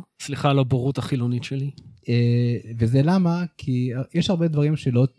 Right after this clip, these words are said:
Speaker 2: לא מצריכים הכשר, אבל היהודי ששומר תורה ומצוות, הוא כן רוצה לדעת שמי שעשה את זה, אז הוא באמת, אה, שומר על ההלכה, והנה זה משפט שאם זה כתוב,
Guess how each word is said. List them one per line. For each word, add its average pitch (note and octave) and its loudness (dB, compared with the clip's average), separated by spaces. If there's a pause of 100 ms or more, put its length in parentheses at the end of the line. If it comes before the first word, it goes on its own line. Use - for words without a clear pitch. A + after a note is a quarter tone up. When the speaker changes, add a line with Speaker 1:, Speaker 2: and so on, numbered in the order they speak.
(120)
Speaker 2:
לא C3+ 6
מצריכים A#2+ 0
הכשר, F#2+ -2 (280)
אבל A#2 -2
היהודי C#3+ 0
ששומר C#3+ -2
תורה D#3 0
ומצוות, G3 0
הוא E3+ -12 (160)
כן F#3 4
רוצה F3 2
לדעת G3+ 2 (640)
שמי D3+ 0
שעשה E3+ 2
את D#3 0
זה, D3 4
אז B2 -4
הוא B2 2
באמת, B2+ 0
אה, A#2+ 2
שומר B2 0
על A#2+ 0
ההלכה, A#2 -4 (160)
והנה A#3+ -2
זה G3+ -4
משפט F#3 -2
שאם - -4
זה E3 2
כתוב, E3 2